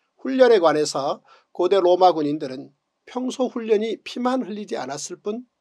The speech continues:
전쟁과 다르지 않았다고까지 전해지고 있습니다.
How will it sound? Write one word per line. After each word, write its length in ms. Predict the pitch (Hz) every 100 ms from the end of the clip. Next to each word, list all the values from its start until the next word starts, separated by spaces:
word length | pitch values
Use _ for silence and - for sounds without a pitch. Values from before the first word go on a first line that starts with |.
| _
전쟁과 680 | - 185 202 220 208 202 208
다르지 400 | - 147 151 175
않았다고까지 1300 | 131 139 143 135 107 113 - 165 147 147 135 196 247 _ _
전해지고 480 | - 127 - - 113
있습니다. 540 | 127 - - - -